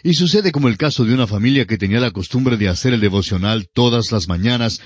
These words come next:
durante el desayuno. Lamentablemente, el desayuno siempre se servía algo tarde, y los niños tenían tanta prisa en salir para la escuela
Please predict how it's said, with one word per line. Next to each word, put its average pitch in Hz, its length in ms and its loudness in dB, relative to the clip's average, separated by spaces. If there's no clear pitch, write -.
durante 110 440 0
el 107 40 0
desayuno. 110 580 0
Lamentablemente, 104 880 0
el 110 100 -2
desayuno 98 540 0
siempre 131 420 -2
se 107 160 -2
servía 101 380 0
algo 92 240 -2
tarde, 110 440 -4
y 113 100 0
los 120 180 2
niños 190 280 2
tenían 135 320 0
tanta 180 420 -2
prisa 147 320 0
en 131 80 2
salir 120 320 0
para 110 220 0
la 95 60 -2
escuela 147 420 -2